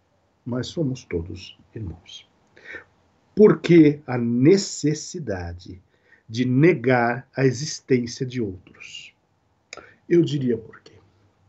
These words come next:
Já há algum tempo eu tenho falado da manifestação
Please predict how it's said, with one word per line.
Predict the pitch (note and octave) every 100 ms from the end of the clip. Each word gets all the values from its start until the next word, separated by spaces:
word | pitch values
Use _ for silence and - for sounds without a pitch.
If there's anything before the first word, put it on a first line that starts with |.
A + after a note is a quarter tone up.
| _ _ _ _ _ - _ _ _ _ _ -
Já | A#2
há |
algum | C3+ B2+ B2
tempo | D3 D#3 D#3+ D#3
eu | C3
tenho | B2 B2 A#2
falado | - A#2 A2+ A#2 B2+ D3 D#3+
da | A#2 G#2+ G#2
manifestação | A#2 D3 - B2+ - G2+ - B2 C#3 D#3+